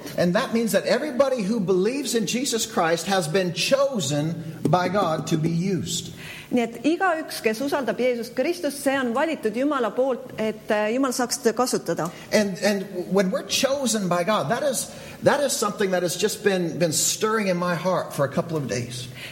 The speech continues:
Speaker 2: Ja paar päeva on mu südant üles õhutanud see, et, äh, kuidas olla valitud Jumala poolt.
Speaker 1: What does it mean that we are chosen by God?
Speaker 2: Mida see tähendab, et me oleme Jumala poolt valitud?
Speaker 1: Well, you know, you can be just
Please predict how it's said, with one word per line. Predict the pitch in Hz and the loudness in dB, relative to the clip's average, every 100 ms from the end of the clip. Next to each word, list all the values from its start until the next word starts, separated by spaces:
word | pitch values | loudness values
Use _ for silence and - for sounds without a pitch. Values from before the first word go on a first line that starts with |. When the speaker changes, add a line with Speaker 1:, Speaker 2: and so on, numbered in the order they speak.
| - | 0
Speaker 2:
Ja | 240 226 214 | 2 2 0
paar | 254 339 | 0 0
päeva | 311 339 320 | 2 0 0
on | 247 247 | -2 0
mu | 233 | 0
südant | 233 311 320 - | 0 2 2 0
üles | 277 302 - | 0 0 0
õhutanud | 262 254 233 220 214 | 0 0 0 -2 -2
see, | 269 262 | 0 0
et, | 226 - 220 | -2 0 0
äh, | 214 214 | 0 -2
kuidas | 254 247 | -2 -2
olla | 262 269 220 196 | 0 0 0 0
valitud | 294 277 - 190 | 0 0 -2 -2
Jumala | 233 208 190 | 0 0 -2
poolt. | 208 190 - - 151 | -2 -2 -4 -4 2
Speaker 1:
What | 247 | 4
does | 277 277 | 4 -2
it | 247 | 0
mean | 202 233 226 170 | 2 4 2 0
that | 156 | 0
we | 190 180 | 0 0
are | 139 | -2
chosen | - 190 202 196 - 156 | 0 2 2 2 0 -2
by | 120 113 | -2 -4
God? | 123 104 - - | -4 -6 -6 -2
Speaker 2:
Mida | 269 359 | 0 0
see | 247 | 0
tähendab, | 254 311 262 - | 0 0 -2 -2
et | 190 | -2
me | 208 | 0
oleme | 226 208 | 0 0
Jumala | 254 202 | 0 0
poolt | 185 208 190 | 0 -2 0
valitud? | 220 220 190 160 - - - - | 0 0 -2 -6 -10 -14 -14 2
Speaker 1:
Well, | - 247 - - - - | 2 4 -2 -8 -12 -2
you | 220 | 2
know, | 220 180 - - 190 - - - - - | 2 0 -8 -12 -12 -12 -16 -20 -20 -8
you | 170 226 | 0 2
can | 247 370 170 | 4 2 4
be | 214 196 160 170 | 2 0 -4 -4
just | 151 220 - - | 0 0 0 -8